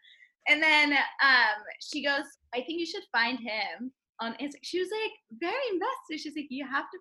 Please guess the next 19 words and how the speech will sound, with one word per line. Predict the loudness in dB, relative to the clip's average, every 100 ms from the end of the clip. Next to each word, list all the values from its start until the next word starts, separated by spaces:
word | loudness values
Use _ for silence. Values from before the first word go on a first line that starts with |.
| -4
find | -2 -2
him | -4
on | -6 -8
Instagram | -10 -6 -4 -4 -6 _ _ -6
and | -2 -2
D | -2 0 4
M | 4 0
him." | 0 4 4 4
And | 2
I'm | 2
like, | 0 -4 _ _ 0
"I'm | 0 2
not | 2 2
a | 0 -4
psychopath." | 0 0 2 2 2 6 8 8 4
<laughs> | -6 _ -12 -8 -6 -6 -2
I | 2
was | 4 4
like, | 2